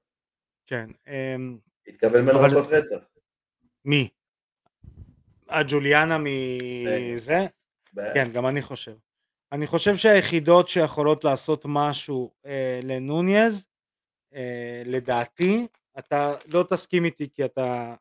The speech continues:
Speaker 1: אה,
Speaker 2: לא, לא, רק שבצ'נקו.
Speaker 1: שבצ'נקו,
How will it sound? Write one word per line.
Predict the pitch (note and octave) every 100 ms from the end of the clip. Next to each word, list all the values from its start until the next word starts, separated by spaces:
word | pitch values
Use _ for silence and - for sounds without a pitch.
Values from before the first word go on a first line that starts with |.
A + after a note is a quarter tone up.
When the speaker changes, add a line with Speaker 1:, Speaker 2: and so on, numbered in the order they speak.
| _
Speaker 1:
אה, | C3 A#2+ A#2 A2+ A2+
Speaker 2:
לא, | D#3 F#3
לא, | A#3 F3 - B2
רק | E3 F#3+
שבצ'נקו. | - F3+ F3+ D3 - - _ _ _ _ _ _ _ _ _ _
Speaker 1:
שבצ'נקו, | - D3 C#3 D#3+ E3 F#3 A3 A#3 A#3